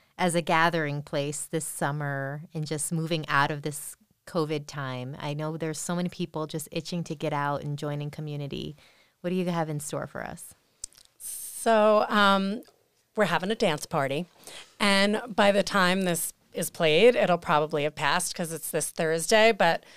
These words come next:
Speaker 2: I will say that we're really excited to do more of that. So, for instance, this Thursday night, we have our first live dance party. It's outside. It's mask op-, optional. The D J is playing in the Fairy Garden, which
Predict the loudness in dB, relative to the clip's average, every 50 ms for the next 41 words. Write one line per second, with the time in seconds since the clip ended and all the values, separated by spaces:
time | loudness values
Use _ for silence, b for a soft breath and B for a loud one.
0 | B B B B B B _ -2 0 2 8 8 8 8 8 4 2 2 2 4
1 | 2 2 2 2 0 0 0 2 2 4 4 4 4 4 2 0 0 0 2 2
2 | 2 2 2 0 0 0 -2 -4 -2 0 0 0 0 -2 -2 -4 -4 -6 -8 _
3 | _ _ _ _ _ _ _ -12 -6 -2 -2 -2 -2 -2 -2 0 0 2 0 0
4 | 2 4 4 6 6 4 2 0 0 2 4 4 4 4 2 -2 -6 _ -4 -2
5 | -2 -2 -2 -4 -4 -4 -6 -6 -6 -6 -6 -4 -2 -2 -2 -2 -2 -2 -2 -2
6 | -2 -2 -4 -6 -6 -2 -2 0 0 0 -2 -4 -6 -4 -2 -4 -2 -2 -2 -2
7 | -2 -2 -2 -2 -4 -4 -4 -6 -6 -4 -2 -2 -2 0 -2 -2 -4 -4 -6 -8
8 | -6 -4 -4 -4 -4 -4 -2 -2 0 0 0 -2 -4 -6 -10 -12 -8 -4 -4 -4
9 | -4 -4 -4 -4 -4 -4 -6 -10 -12 -4 -2 -2 -2 -2 -4 -6 -4 -2 -2 -2
10 | -2 -4 B B B B B B B B B B -10 -8 -6 -4 -4 -4 -2 0
11 | 0 2 2 2 2 0 0 0 -2 -6 -6 -4 -4 -2 -2 -2 -4 -6 -6 -6
12 | -4 -2 -2 -2 -2 -2 -2 -2 0 -2 -2 -2 -2 -2 -2 -4 -6 -6 -6 -6
13 | -6 -4 -4 -4 -4